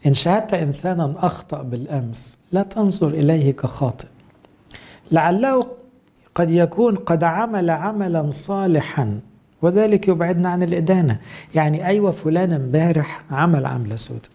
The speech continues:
أنت عارف بالليل عمل إيه؟ مش يمكن تاب وربنا خده في حضنه؟ مش يمكن توبته دي رفعته إلى درجة داود بعد التوبة؟ مش يمكن تنقى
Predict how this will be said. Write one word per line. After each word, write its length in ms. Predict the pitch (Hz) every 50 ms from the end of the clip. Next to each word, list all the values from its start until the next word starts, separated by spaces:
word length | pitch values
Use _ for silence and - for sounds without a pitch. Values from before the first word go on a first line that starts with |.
| _
أنت 120 | _ - 151
عارف 380 | 160 190 202 202 185 - 143
بالليل 340 | 131 123 127 143 170 170 160
عمل 320 | 147 147 147 139 135 139
إيه؟ 80 | 151 147 - - - - _ _ _ - 139
مش 240 | 120 - - - 226
يمكن 380 | 226 196 - - 156 131 -
تاب 240 | - 175 175 160 147
وربنا 420 | 143 139 143 131 135 170 165 151
خده 260 | - - 170 147 143 131
في 120 | - -
حضنه؟ 360 | - 156 151 139 147 156 156 - - - - - - - - _ - - - - - _ _ _ -
مش 220 | 143 139 - - 196
يمكن 380 | 220 233 208 - 170 147 -
توبته 380 | - - 208 - - - - 143
دي 120 | 156 190
رفعته 540 | 175 160 139 - 139 139 170 185 180 - 160
إلى 240 | 160 156 139 139 135
درجة 360 | 147 175 175 - 156 143 127 - - - - -
داود 420 | 143 135 147 151 165 190 180 139 123
بعد 240 | 151 147 147 135
التوبة؟ 440 | 131 127 - - 175 180 175 175 165 - - - - _ _ _ _ - - - - - - - _ _ -
مش 200 | 143 - - 196
يمكن 420 | 220 233 214 - - 175 151 147
تنقى 680 | - 151 151 160 185 170 - - - - 151 143 147